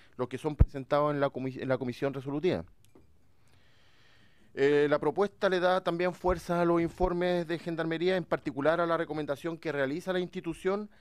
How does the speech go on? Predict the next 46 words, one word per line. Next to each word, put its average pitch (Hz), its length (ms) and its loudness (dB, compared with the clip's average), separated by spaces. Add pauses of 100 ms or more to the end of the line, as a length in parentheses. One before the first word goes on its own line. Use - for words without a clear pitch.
(260)
a 147 100 0
la 160 80 4
comisión, 156 420 -4
la 127 100 0
cual 151 220 -2
hoy 151 220 0
día 170 380 -2
no 135 200 0
es 196 180 -4
vinculante 160 680 -2 (320)
para 127 160 -4
la 127 60 0
decisión 127 400 -10
de 143 80 -6
la 139 80 -6
comisión 151 400 -8 (260)
en 120 100 -8
el 127 80 -4
otorgamiento 135 640 -2
de 131 120 -2
esta 139 180 -6
libertad 139 320 -4
condicional. 131 420 -8 (680)
Sin 139 180 -2
embargo, 170 480 0 (500)
es 139 80 -2
necesario 160 600 2
una 175 300 2
revisión 165 360 -2
completa 170 420 -4
de 170 40 0
la 170 80 2
normativa, 160 440 2
en 143 60 2
atención 135 400 -2
que 151 100 -4
es 151 40 2
una 143 140 2
normativa 131 540 0
que 120 600 -8 (260)
es 131 140 -2
del 127 140 4
año 135 200 2
mil 151 200 2
novecientos 139 500 0
veinticinco. 131 760 -2